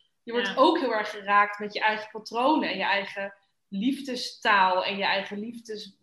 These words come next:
Speaker 1: waar, hè, ben
Speaker 2: En
Speaker 1: je
Speaker 2: wat voor
Speaker 1: eigen
Speaker 2: mensen
Speaker 1: bindingsangst
Speaker 2: trek-,
Speaker 1: of
Speaker 2: trek je aan?
Speaker 1: hechtingsangst? En
Speaker 2: Ja.
Speaker 1: oh ja, wat triggert die andere jou? Voor mij werd het altijd heel snel heel serieus en groot, omdat ik ook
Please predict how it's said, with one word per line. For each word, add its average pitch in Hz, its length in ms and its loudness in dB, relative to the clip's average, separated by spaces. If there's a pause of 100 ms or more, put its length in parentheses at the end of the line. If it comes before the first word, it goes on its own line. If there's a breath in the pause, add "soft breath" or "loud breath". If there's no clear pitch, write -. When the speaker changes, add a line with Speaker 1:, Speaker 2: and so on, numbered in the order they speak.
Speaker 1:
waar, - 520 -4
hè, 190 220 -8
ben - 20 -10
Speaker 2:
En 190 160 -4
Speaker 1:
je 196 60 0
Speaker 2:
wat 202 60 0
voor - 160 -2
Speaker 1:
eigen 202 40 -4 (120)
Speaker 2:
mensen 240 220 2
Speaker 1:
bindingsangst 254 540 -2
Speaker 2:
trek-, 226 140 -12
Speaker 1:
of 202 60 -4
Speaker 2:
trek 208 140 0
je - 120 -6
aan? 247 60 -2
Speaker 1:
hechtingsangst? 240 480 -2
En 214 100 -6
Speaker 2:
Ja. 202 140 -2
Speaker 1:
oh 254 60 0
ja, 214 140 2
wat 208 160 -8
triggert 214 340 -6
die 240 120 -10
andere 240 300 -6
jou? 233 280 0 (260)
Voor 226 180 -4
mij 285 260 8
werd 233 160 4
het 208 120 -8
altijd 202 260 -6
heel 233 180 -2
snel 196 300 -4
heel 196 280 -6 (460)
serieus 220 560 -4
en 220 120 -6
groot, 233 400 -4
omdat 196 340 -8
ik - 140 -8
ook 185 260 -6